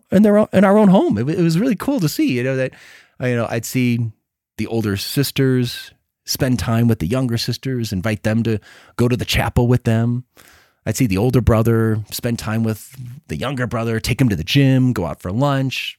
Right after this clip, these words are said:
stop at the Adoration Chapel. And, and they're talking about faith. And I didn't tell them to do this. It's just who they are.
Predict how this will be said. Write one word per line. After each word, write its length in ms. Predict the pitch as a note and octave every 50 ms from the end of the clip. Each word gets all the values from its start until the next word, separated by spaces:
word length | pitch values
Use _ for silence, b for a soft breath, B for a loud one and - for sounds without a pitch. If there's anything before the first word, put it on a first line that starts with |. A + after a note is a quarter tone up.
| _ _
stop 340 | - - - F#2+ F#2+ - -
at 60 | F2
the 100 | F2 E2+
Adoration 420 | D#2+ D#2+ G2+ C#3+ D3 - - C#3
Chapel. 480 | C3 - C#3 B2 B2+ - B2+ B2 A#2+ B B B B B B B B B B B B B _ _ _ -
And, 160 | D3+ C3+ - -
and 120 | C3+ C3
they're 80 | C#3+ F3
talking 320 | - - - C4 - C4+ C#4
about 180 | C4+ C4+ C4
faith. 500 | - - D#4 D#4+ D4+ A3 - - - - - _ _ _ _ _ _
And 80 | - -
I 60 | D4
didn't 160 | F4 C#3 G#2
tell 160 | - - F#2
them 160 | F#2+ A2 G#2+ G2+
to 80 | G#2
do 160 | F#2+ G#2 B2+
this. 400 | E3 D4 E4 - - - - - - _
It's 140 | - D#3 -
just 180 | - G3+ - - _ _ _ _ _ _ _ _
who 200 | - - - F#3
they 180 | - D3 B2+ G#2+
are. 360 | A2+ A#2+ A#2 G#2+ G2 G2